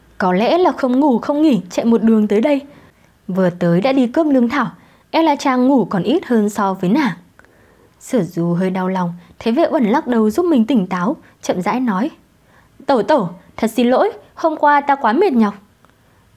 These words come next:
"Mau chóng đi ngủ đi." Sở Du vất vất tay,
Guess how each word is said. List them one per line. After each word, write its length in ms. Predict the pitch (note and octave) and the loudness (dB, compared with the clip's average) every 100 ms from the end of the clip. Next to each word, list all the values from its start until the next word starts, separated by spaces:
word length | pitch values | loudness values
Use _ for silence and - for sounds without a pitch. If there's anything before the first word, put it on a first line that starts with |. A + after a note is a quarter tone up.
| - | -2
"Mau 220 | A3+ A3+ | 0 0
chóng 240 | A3+ G3 | 0 0
đi 80 | D#4+ | 2
ngủ 240 | E4 D#4 F#3+ | 4 2 2
đi." 260 | A3+ A#3 - _ _ _ _ _ _ _ | 0 0 -8 _ _ _ _ _ _ _
Sở 260 | - C4 E3+ | -4 -2 0
Du 280 | E3+ E3+ | 0 -2
vất 200 | E3+ D4 | 0 -2
vất 180 | F4+ F4+ | -2 -2
tay, 200 | B3 A3+ | -2 -2